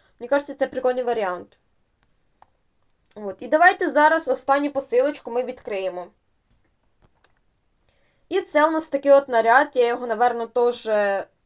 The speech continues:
удалила, не знаю, ну, він у мене раніше був, а зараз його в мене немає. Ну, зараз у мене він вже є, бо я його вже заказала. От, мені цей наряд, він мені дуже подобається, такий як школьний, такий, я не знаю,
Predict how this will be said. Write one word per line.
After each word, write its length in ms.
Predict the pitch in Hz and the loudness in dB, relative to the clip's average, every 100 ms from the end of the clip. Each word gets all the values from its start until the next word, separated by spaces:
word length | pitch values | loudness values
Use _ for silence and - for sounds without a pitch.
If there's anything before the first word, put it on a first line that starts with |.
| _ - | _ -14
удалила, 600 | 220 220 202 196 277 294 | -4 -2 0 0 0 0
не 160 | 226 | -4
знаю, 280 | 226 214 240 | -6 -4 -4
ну, 60 | 262 | -4
він 140 | 247 | -6
у 120 | 247 233 - | -6 -10 -6
мене 260 | 247 240 | -4 -2
раніше 380 | 233 240 254 240 | -2 -2 -4 -4
був, 200 | 202 294 | -2 -2
а 60 | 247 | 0
зараз 340 | 220 240 - | 0 0 -2
його 140 | 220 | -6
в 40 | 214 | -8
мене 200 | 220 214 | -8 -8
немає. 400 | 214 196 175 165 175 _ - _ | -8 -8 -8 -10 -16 _ -20 _
Ну, 100 | 214 | -2
зараз 380 | 240 330 349 - | 2 2 0 -4
у 60 | 233 | -4
мене 280 | 254 269 | -4 -2
він 160 | 254 247 | -6 -6
вже 180 | 226 226 | -6 -6
є, 200 | 196 190 | -4 -6
бо 120 | 190 | -4
я 120 | 208 | -4
його 240 | 247 294 349 | -2 -4 -6
вже 140 | 226 | -8
заказала. 580 | 202 202 196 202 269 330 - _ _ _ _ - | -10 -10 -6 -2 0 -2 -8 _ _ _ _ 0
От, 300 | 233 277 262 | 6 6 4
мені 260 | 254 311 | -4 -4
цей 280 | 320 311 285 | -4 -4 -2
наряд, 520 | 262 262 254 285 294 | 0 6 8 6 4
він 220 | 254 269 | -6 -8
мені 160 | 269 269 | -6 -4
дуже 240 | 240 294 | -4 -4
подобається, 540 | 311 220 226 277 285 247 | -4 -2 -2 -2 -4 -4
такий 240 | 254 262 | -6 0
як 260 | 269 254 - | 0 0 -4
школьний, 840 | - - 233 254 285 311 302 294 - _ _ - _ _ _ | -12 -2 2 4 4 0 -6 -8 -14 _ _ -20 _ _ _
такий, 520 | - 254 - 262 247 214 | -8 -8 -6 0 0 0
я 140 | 233 | -2
не 120 | 247 | -2
знаю, 720 | 214 240 233 226 220 208 180 | -4 0 2 2 0 -4 -8